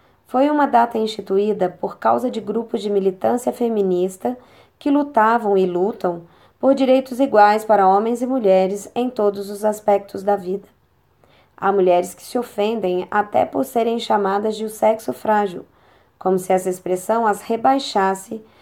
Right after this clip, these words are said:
e muitas querem ser reconhecidas segundo os parâmetros feministas, inclusive dentro das igrejas, como é o caso da que foi citada acima.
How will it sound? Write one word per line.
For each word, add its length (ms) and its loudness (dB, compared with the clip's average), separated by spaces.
e 100 0
muitas 380 0
querem 240 0
ser 160 0
reconhecidas 920 -2
segundo 440 -2
os 100 -16
parâmetros 640 2
feministas, 840 -2
inclusive 680 -2
dentro 320 -4
das 220 -2
igrejas, 600 -4
como 200 2
é 60 4
o 40 2
caso 420 2
da 120 0
que 120 -8
foi 200 -4
citada 480 -4
acima. 400 -10